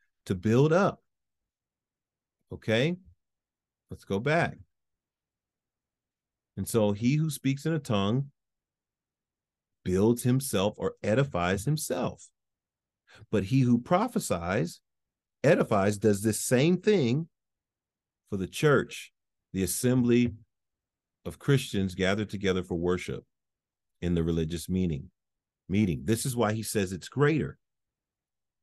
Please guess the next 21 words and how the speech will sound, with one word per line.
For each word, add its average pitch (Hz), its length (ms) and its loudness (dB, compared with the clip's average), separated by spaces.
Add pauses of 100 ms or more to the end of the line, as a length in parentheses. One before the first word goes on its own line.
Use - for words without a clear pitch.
(160)
especially 214 480 0
when 117 140 4
it 90 60 -2
comes 95 240 -2
down 80 280 -4
to - 100 -8
the 78 120 -6
church. - 480 -4 (520)
There's 101 160 -6
no 135 180 4
point 170 380 0
in 110 100 -2
speaking 143 480 -2
in 110 140 0
tongues 123 440 0
in 104 120 -2
the 98 60 2
middle 120 220 4
of 113 60 2
the 107 80 -2
church 135 420 -4